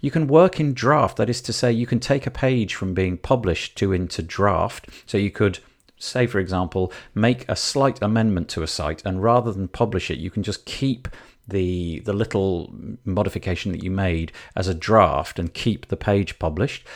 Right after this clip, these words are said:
You've also got the option to save and clear layouts with one click. So if you've built a page out and you think, "Oh, I just want to start over," you can just do that with one click rather than having to re-, delete each of the modules one at a time.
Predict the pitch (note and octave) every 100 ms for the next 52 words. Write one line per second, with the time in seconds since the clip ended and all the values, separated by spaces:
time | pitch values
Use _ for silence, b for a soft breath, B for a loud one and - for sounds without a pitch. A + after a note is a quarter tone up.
0 | B B B B2+ B2 D#3+ - B2+ A2+ -
1 | - A#2 A#2 - G#2+ G2 - G#2+ G2 F#2
2 | - C3+ C3 A2+ G#2 - A2 G2 F#2 G2
3 | A#2 B2 - F#2+ E2 F2 F#2 F2 - D#3
4 | D#3 - F2+ E2 - E2+ - B2+ G#2+ -
5 | D#2+ F2+ E2+ F2 - F2+ F2 F#2+ F2+ -
6 | - - - - - D#2 D#2 F2 E2+ E2+
7 | B B B - F#2+ E2+ F#2 G2 E2 D#2+
8 | F2+ D#2+ F2+ E2+ A2+ - F2+ F2 E2 E2
9 | D#2+ F2 E2 - F2 F2+ - - F2+ F2+
10 | - G2 F#2 - F2 F2 F#2 - G2 F2
11 | F2 E2+ - F#2 A#2+ A#2+ A#2